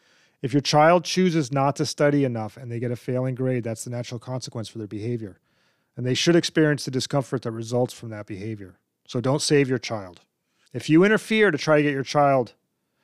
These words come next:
your child's teacher to change their grade, your child will learn the wrong lesson.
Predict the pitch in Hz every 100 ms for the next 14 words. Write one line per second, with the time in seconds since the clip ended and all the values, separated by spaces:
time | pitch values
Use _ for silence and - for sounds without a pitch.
0 | _ 131 117 143 139 131 - 151 - 131
1 | - 135 123 123 113 113 113 127 _ _
2 | _ _ _ _ _ _ _ - 131 -
3 | 170 170 139 127 139 147 131 113 120 127
4 | 127 120 120 110 90